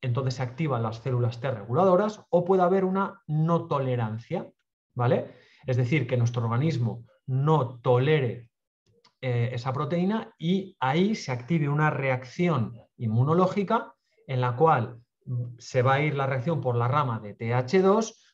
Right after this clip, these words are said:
va a haber una secreción de inmunoglobulinas E, esas inmunoglobulinas van a, van a activar mediadores, ¿vale?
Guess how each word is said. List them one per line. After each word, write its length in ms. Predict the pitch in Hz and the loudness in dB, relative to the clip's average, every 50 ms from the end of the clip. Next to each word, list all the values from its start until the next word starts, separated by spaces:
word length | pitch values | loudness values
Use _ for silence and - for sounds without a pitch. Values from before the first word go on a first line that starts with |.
| _ - | _ -2
va 120 | 123 135 | 0 2
a 20 | 135 | 2
haber 160 | 135 131 135 | 2 0 0
una 160 | 139 139 131 | -2 -2 -2
secreción 840 | 120 - 139 120 131 131 127 120 - 151 147 143 127 107 98 - - - _ _ - | -4 -4 -6 -6 -4 -4 -4 -2 -2 -2 -2 0 -2 -2 -4 -6 -12 -20 _ _ -6
de 220 | - 127 127 131 135 | -2 0 0 2 4
inmunoglobulinas 1300 | 131 127 127 127 123 123 120 117 117 117 113 113 113 120 127 139 135 139 143 139 - - - _ _ _ | 4 4 4 4 4 4 4 4 2 2 0 0 2 0 0 0 0 -2 -2 -4 -6 -10 -18 _ _ _
E, 360 | - 196 208 208 - - _ _ _ _ _ _ | 0 0 0 0 -4 -8 _ _ _ _ _ _
esas 260 | - 131 139 127 120 | -4 -4 -4 -2 -2
inmunoglobulinas 840 | 139 135 135 135 139 131 135 139 139 139 151 170 180 151 123 113 113 | -2 -2 -2 0 0 0 0 2 2 2 2 2 2 2 0 -2 -2
van 120 | 117 120 120 | -2 0 0
a, 280 | 123 120 120 120 - - | 0 0 0 -2 -6 -8
van 200 | 131 127 131 131 | -4 -4 -2 -2
a 20 | |
activar 420 | 131 123 - 139 139 151 139 127 120 | -2 -6 -6 -4 -2 -2 0 0 2
mediadores, 1160 | 120 120 123 127 131 127 120 123 123 123 120 123 139 156 156 - 117 - - - - _ _ _ | 2 2 2 2 2 0 0 0 0 0 0 0 2 0 0 0 -4 -6 -10 -18 -20 _ _ _
¿vale? 380 | - 117 117 131 170 233 262 | -8 -6 -4 -2 -2 -4 -4